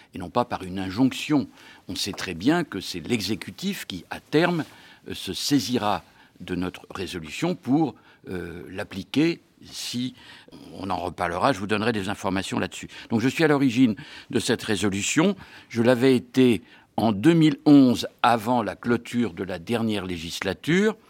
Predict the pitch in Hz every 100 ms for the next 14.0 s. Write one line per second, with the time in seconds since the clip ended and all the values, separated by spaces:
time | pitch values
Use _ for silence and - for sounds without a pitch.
0 | - - - - - 107 - 104 95 107
1 | - 101 98 98 90 95 90 87 - 117
2 | 139 185 214 - - - - - 120 113
3 | 117 110 104 95 127 113 104 110 180 139
4 | 117 156 151 - 107 101 95 117 104 113
5 | 110 107 92 92 - 110 110 101 - 101
6 | 90 - - 95 87 87 80 - - 76
7 | 76 - _ - 117 110 127 98 - 95
8 | 147 - - - - _ 101 92 110 110
9 | - 104 104 139 110 117 120 - 139 143
10 | - _ - _ - 95 110 110 104 98
11 | 110 113 101 104 92 - 76 - _ -
12 | - - - - - 104 98 92 90 85
13 | - - 127 - 92 - 104 - 135